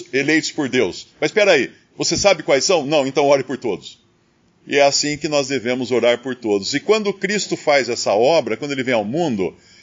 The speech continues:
a obra dele tem dois aspectos, como eu falei: ele, ele morreu por todos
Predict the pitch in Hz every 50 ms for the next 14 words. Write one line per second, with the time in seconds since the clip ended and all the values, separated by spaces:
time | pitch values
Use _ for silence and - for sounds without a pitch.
0 | _ _ _ - - 131 143 170 196 202 190 160 151 135 120 143 180 180 147 131
1 | 123 - 143 139 127 147 147 135 127 131 117 - - 160 160 175 165 135 - 120
2 | - - 120 113 110 107 - - - 98 104 120 143 170 165 143 117 110 110 117
3 | 117 123 113 107 110 110 113 110 107 101 113 110 104 104 - 131 123 123 120 139
4 | 143 156 170 165 175 220 202 - - -